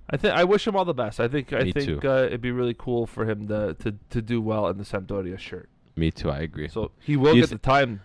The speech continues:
Speaker 1: He will get the time for sure.
Speaker 2: He will.
Speaker 1: And,
Speaker 2: Is this a
Speaker 1: uh,
Speaker 2: blip? Is this a blip victory, you think? Total fluke by Gianpaolo?
Speaker 1: Oh, hands down. This is not a Gianpaolo game. I mean, uh,
Speaker 2: Yeah.
Speaker 1: this is more like a Sampdoria lost it.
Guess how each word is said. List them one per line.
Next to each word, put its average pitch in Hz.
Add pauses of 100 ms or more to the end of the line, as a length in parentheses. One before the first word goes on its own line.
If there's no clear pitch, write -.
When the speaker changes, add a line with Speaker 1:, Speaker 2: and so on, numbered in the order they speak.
Speaker 1:
He 175
will 233
get 202
the -
time 113
for 107
sure. 113 (300)
Speaker 2:
He 120
will. 90
Speaker 1:
And, 123
Speaker 2:
Is 113
this 135
a 139
Speaker 1:
uh, 123
Speaker 2:
blip? 147
Is 101
this 113
a 107
blip 107
victory, 113
you 107
think? 120 (400)
Total 98
fluke -
by 95
Gianpaolo? 104 (640)
Speaker 1:
Oh, 123
hands 117
down. 101
This 110
is 117
not 117
a 107
Gianpaolo 98
game. 110
I 107
mean, 104
uh, 107
Speaker 2:
Yeah. 113
Speaker 1:
this 123
is 135
more 135
like 123
a -
Sampdoria 107
lost 90
it. 80